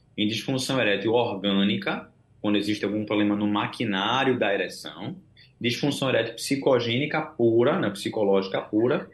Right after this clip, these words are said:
e não é que ela não exista, ela existe, mas a, a abordagem é diferente, e disfunção erétil mista, quando existe um fator orgânico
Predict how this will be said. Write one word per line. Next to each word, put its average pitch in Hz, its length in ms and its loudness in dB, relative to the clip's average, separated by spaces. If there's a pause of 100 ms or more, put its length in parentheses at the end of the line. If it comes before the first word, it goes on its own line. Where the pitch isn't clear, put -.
(280)
e 98 60 -2
não 113 100 2
é 117 40 0
que 131 80 0
ela 147 100 4
não 160 80 6
exista, 131 720 2
ela 101 180 0
existe, 143 480 2
mas 87 280 -4
a, 98 100 2
a 95 220 2
abordagem 117 720 0
é 98 40 -6
diferente, 104 600 -6 (360)
e 160 80 0
disfunção 175 440 -2
erétil 156 300 2
mista, 117 580 0
quando 117 120 -2
existe 110 240 -6
um 127 60 -4
fator 107 380 0
orgânico 127 800 -2